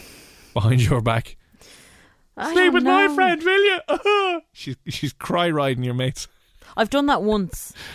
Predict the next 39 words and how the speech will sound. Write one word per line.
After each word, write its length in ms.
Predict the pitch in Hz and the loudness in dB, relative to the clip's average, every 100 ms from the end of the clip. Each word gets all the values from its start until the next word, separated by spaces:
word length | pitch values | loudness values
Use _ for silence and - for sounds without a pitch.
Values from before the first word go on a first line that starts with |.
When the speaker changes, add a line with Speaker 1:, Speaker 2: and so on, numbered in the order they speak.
| - - | -14 -2
Speaker 2:
What, 180 | 131 110 | -2 0
cry 220 | 131 139 | -2 0
rided 320 | 185 202 202 | 0 0 -2
someone? 220 | 196 147 - | -2 -4 -4
Speaker 1:
No, 440 | 208 214 220 208 185 | 0 2 4 2 0
I 140 | 180 | -2
was 160 | 185 180 | -4 -4
going 200 | 208 208 | -4 -2
out 120 | 202 | -4
with 120 | 170 - | -6 -6
somebody, 480 | 185 165 160 147 - 156 | -8 -6 -8 -8 -8 -6
um, 500 | 156 151 147 147 143 | -4 -4 -6 -6 -6
Speaker 2:
Or 80 | 110 | -4
spite 460 | - - 123 139 | -4 -2 -2 -2
rided 360 | 104 95 92 80 | -4 -4 -6 -4
Speaker 1:
I 40 | |
was 100 | 208 | -2
Speaker 2:
someone? 120 | 175 294 | 0 0
Speaker 1:
going 80 | 302 | 0
out 40 | |
with 60 | 269 | -2
somebody 260 | 247 220 | -4 -4
when 160 | 190 165 | -6 -6
I 40 | |
was 100 | 156 | -8
fifteen. 680 | - - 170 - 165 160 147 - _ | -10 -10 -10 -8 -8 -8 -10 -14 _
Now, 100 | - | -16
this 60 | 160 | -16
is 100 | 160 | -14
very 180 | 160 151 | -10 -10
bold. 420 | 135 143 135 - _ _ | -8 -8 -10 -14 _ _
Fifteen. 400 | - 202 - 180 | -6 -6 -4 -8
He 260 | 151 262 311 | -6 -8 -4
actually 300 | 302 - 180 | -6 -6 -10
cheated 300 | - 170 147 | -8 -8 -8
on 140 | 135 | -8
me, 80 | 147 | -6
yeah. 160 | 170 151 - _ _ | -6 -6 -10 _ _
So 300 | - 185 | -4 -4